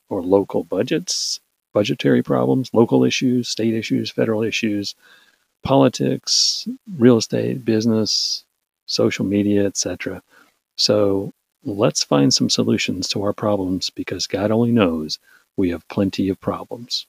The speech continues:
I'll be right back to hear some of your solutions.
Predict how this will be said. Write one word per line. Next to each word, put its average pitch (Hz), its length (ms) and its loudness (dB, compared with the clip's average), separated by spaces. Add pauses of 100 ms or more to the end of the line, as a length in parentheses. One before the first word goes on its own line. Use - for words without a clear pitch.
(800)
I'll 104 100 -6
be 101 80 -2
right 123 200 4
back 156 260 2 (140)
to 104 100 -4
hear 120 300 4
some 117 240 2
of 117 60 2
your 123 160 2
solutions. - 640 -4